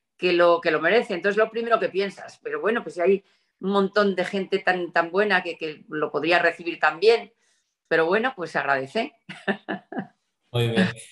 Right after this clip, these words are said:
Speaker 2: Eh, Carlos de Jerez, que es un habitual en, en estas conversaciones, nos pregunta sobre la educación musical. Eh, como habéis comentado, habéis vivi-, eh, vivido el conservatorio desde muy pequeñas. ¿Creéis que ha cambiado la educación musical en España?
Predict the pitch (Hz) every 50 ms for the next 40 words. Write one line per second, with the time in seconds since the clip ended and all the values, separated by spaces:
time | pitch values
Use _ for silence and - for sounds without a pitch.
0 | - - - _ _ - - - - - - - - - - - - 127 135 143
1 | 156 147 156 143 - 127 135 170 185 - 160 143 143 135 131 131 127 127 131 127
2 | 123 127 123 113 117 113 117 113 - - - - 113 113 120 120 120 - - -
3 | 120 117 120 117 117 - - 120 123 120 123 117 120 156 180 202 202 156 151 143
4 | - 113 110 120 160 180 190 202 208 208 - - - - - - - 139 135 131
5 | 131 123 123 120 123 131 127 - 160 175 185 190 113 113 123 120 120 117 113 -
6 | - - - - _ _ _ - - - 120 117 117 113 113 117 120 120 123 -
7 | _ _ _ _ _ - - - _ _ _ _ - - 113 117 131 - - 160
8 | 151 147 156 180 180 170 143 147 - 151 143 131 143 151 151 143 139 135 127 127
9 | 127 139 147 139 156 147 - 127 135 135 135 139 151 147 120 117 131 135 131 135
10 | 123 143 156 165 190 220 226 208 - - - _ _ _ _ _ _ - 135 127
11 | 139 156 - - - 170 160 151 151 151 - 151 143 143 147 156 147 143 135 135
12 | 135 - 147 127 - 147 127 131 120 127 120 127 123 123 123 117 120 - - 160
13 | 170 190 214 220 226 233 -